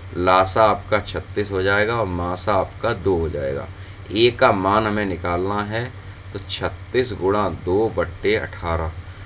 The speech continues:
अठारह दूनी छत्तीस, ए बराबर दो गुणा दो, यानी चार इसका आंसर आ रहा है, ठीक है। चलिए, आगे की तरफ बढ़ते हैं। क्वेश्चन नंबर है थर्टीन।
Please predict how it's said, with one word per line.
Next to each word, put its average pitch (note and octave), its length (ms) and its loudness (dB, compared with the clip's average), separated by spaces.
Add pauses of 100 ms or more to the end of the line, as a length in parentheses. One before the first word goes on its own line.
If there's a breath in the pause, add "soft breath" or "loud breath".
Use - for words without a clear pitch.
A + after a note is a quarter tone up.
(200)
अठारह A#2+ 560 4
दूनी G2 380 -2
छत्तीस, - 720 -4 (440)
ए B2 220 8
बराबर G2 560 2
दो G#2+ 300 2
गुणा F2+ 260 0 (280)
दो, - 100 -8 (460)
यानी A2 360 4
चार A#2 400 6
इसका G#2+ 300 -2
आंसर E2+ 320 -4
आ F#2+ 40 -4
रहा - 120 -8
है, - 800 -14
ठीक - 140 -8
है। A2+ 80 2
चलिए, - 880 -10 (600)
आगे F#2+ 300 0
की A2 100 -4
तरफ G2+ 200 0
बढ़ते F2 360 -2
हैं। G2 140 -6 (1300)
क्वेश्चन A#2 400 0
नंबर G#2+ 340 2
है A2+ 260 4
थर्टीन। E2 440 -2